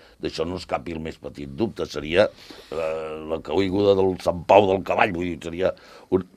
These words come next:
per tant, tu deies, "I si guanyen els independentistes?" Dic, els independentistes, personalment, crec que te-, ho tenim, ho tenen difícil de guanyar, perquè, mm, eh, eh, si a Convergència,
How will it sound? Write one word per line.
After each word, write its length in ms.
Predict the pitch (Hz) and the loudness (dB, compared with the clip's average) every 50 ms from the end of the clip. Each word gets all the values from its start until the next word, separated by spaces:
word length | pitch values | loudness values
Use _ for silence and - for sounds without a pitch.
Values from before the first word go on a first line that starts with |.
| _ | _
per 140 | - 113 113 | 6 6 6
tant, 240 | - 117 85 78 - - - | 6 2 2 2 -2 -8 -2
tu 100 | - 135 | 4 8
deies, 300 | 127 117 101 92 87 - | 8 8 8 6 0 0
"I 100 | - 123 117 | -2 -6 -4
si 120 | - 147 | -4 0
guanyen 320 | 127 139 147 139 139 139 135 | 4 4 4 4 4 2 0
els 180 | 131 123 101 | 0 -2 -2
independentistes?" 880 | 110 110 117 104 110 104 104 110 101 82 76 69 - - - 64 - - - - - - - - | -2 -2 -2 -2 -2 -2 -2 -2 -2 -4 -8 -12 -12 -10 -12 -12 -12 -14 -20 -20 -20 -20 -16 -8
Dic, 220 | - 85 - - | -8 -8 -2 0
els 160 | 110 98 98 | -2 0 0
independentistes, 1040 | 117 104 110 120 117 113 113 110 107 110 117 107 95 143 135 - - 131 135 - - _ _ _ _ | -4 -4 0 2 2 4 4 2 2 2 0 0 -2 -4 -6 0 0 0 0 0 -6 _ _ _ _
personalment, 720 | - 85 80 - 87 90 85 82 90 113 117 101 101 - - - - - - - _ | -2 -2 -2 -4 -4 -2 -2 0 2 2 2 2 0 -4 -10 -20 -20 -20 -20 -20 _
crec 220 | - - 110 104 - | 2 4 4 4 4
que 100 | 131 110 | 2 2
te-, 200 | - 120 120 - - | 4 4 2 4 4
ho 120 | 113 107 | 0 -2
tenim, 360 | 87 - 110 104 113 123 127 - - | 2 4 4 4 4 2 0 0 -2
ho 100 | 113 - | -2 2
tenen 320 | - 151 143 131 120 110 | 2 4 6 6 4 4
difícil 480 | 98 95 - 131 123 - - 90 85 78 | 2 -2 -4 -6 -6 -6 -6 -8 -6 -4
de 80 | 78 76 | -4 -4
guanyar, 400 | 73 71 73 92 110 98 92 - _ _ - - - _ _ | -4 -4 -6 -4 -6 -6 -8 -10 _ _ -20 -20 -20 _ _
perquè, 440 | - 117 110 - - - 71 62 - - _ _ - | 6 6 6 4 0 0 0 0 -2 -6 _ _ -6
mm, 220 | 90 90 90 95 92 - _ | -4 -2 -2 -4 -4 0 _
eh, 160 | 98 95 98 - - | 6 6 6 8 8
eh, 380 | 95 95 98 98 98 104 104 92 | 8 8 8 8 6 2 0 0
si 200 | - - 95 95 - - _ _ _ _ - - | -4 -8 -10 -10 -10 -12 _ _ _ _ -2 0
a 80 | - 104 | 0 0
Convergència, 760 | - - 107 98 104 98 90 123 135 123 - 117 135 143 147 | 0 -2 6 6 6 8 8 6 4 4 2 4 4 4 4